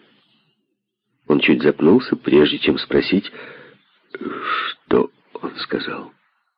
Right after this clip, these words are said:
«Ничего не сказал».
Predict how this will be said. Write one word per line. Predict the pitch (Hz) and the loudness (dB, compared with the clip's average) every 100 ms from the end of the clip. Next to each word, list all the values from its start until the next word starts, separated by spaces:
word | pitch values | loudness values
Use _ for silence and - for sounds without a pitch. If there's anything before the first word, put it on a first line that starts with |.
| _ _ _ _ _ _ _ _ _ _ _ _ _ _ _ _ _ _ _ _ _ _ - | _ _ _ _ _ _ _ _ _ _ _ _ _ _ _ _ _ _ _ _ _ _ -14
«Ничего | 107 - - 101 69 | -6 -2 0 -2 -6
не | - - | -10 -12
сказал». | - - - - - | -12 -10 -8 -10 -12